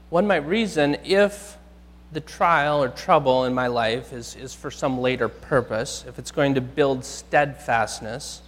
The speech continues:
and ultimately make me complete and lacking nothing, then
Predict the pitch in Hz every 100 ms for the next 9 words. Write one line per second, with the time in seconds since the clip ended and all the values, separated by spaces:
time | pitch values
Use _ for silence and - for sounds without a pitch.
0 | - - - 123 127 156 147 135 117 120
1 | 120 - - - - 127 123 127 113 -
2 | 107 - - 151 123 113 - - - -
3 | - - 120 117 120 120 127 110 110 131
4 | 143 117 113 147 - - - - - -
5 | - - - - - - 139 135